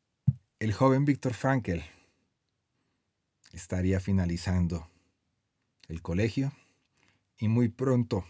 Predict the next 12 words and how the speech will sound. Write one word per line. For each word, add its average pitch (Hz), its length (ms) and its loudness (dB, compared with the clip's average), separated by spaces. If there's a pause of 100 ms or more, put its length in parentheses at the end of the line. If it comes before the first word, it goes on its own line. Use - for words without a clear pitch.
(100)
ingresando 87 640 -2
a - 20 -4
la 80 80 -4
universidad. 78 600 -8 (1120)
Y 98 80 -2
de 110 100 0
esta 127 220 -4
manera, 135 440 0 (920)
solo 113 340 -4
les 104 140 -4
puedo 101 260 -2
decir 85 380 -4